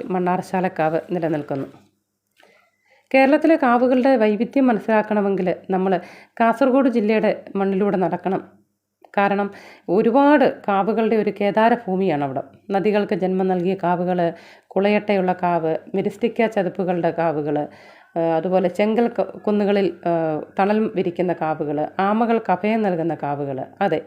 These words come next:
കാസർഗോഡ് ജില്ല നാട്ടുവനങ്ങളുടെ അപൂർവ കാഴ്ചകളുടെ ഒരു സംഗമ ഭൂമിയാണ്. ഇപ്പോൾ എല്ലാവർക്കും തോന്നും, എന്താണ് ഈ മിരിസ്റ്റിക്ക ചതുപ്പുകൾ എന്ന്. കാരണം ആയിരത്തി തൊള്ളായിരത്തി അറുപതിൽ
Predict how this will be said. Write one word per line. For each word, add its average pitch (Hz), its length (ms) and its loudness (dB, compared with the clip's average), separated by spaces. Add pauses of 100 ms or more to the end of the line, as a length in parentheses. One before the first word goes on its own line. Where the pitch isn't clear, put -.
(440)
കാസർഗോഡ് 240 520 4
ജില്ല 190 240 0 (220)
നാട്ടുവനങ്ങളുടെ 190 760 0 (140)
അപൂർവ 240 360 2
കാഴ്ചകളുടെ 180 720 -2 (160)
ഒരു 170 220 0
സംഗമ 202 480 -2 (300)
ഭൂമിയാണ്. 156 520 -4 (1400)
ഇപ്പോൾ 294 260 4
എല്ലാവർക്കും 269 480 4
തോന്നും, 202 300 0 (140)
എന്താണ് 226 440 2 (200)
ഈ 190 160 -2
മിരിസ്റ്റിക്ക 208 580 -2 (260)
ചതുപ്പുകൾ 185 480 -2 (240)
എന്ന്. 170 180 -2 (580)
കാരണം 208 400 0
ആയിരത്തി 247 320 0
തൊള്ളായിരത്തി 269 580 0
അറുപതിൽ 202 560 0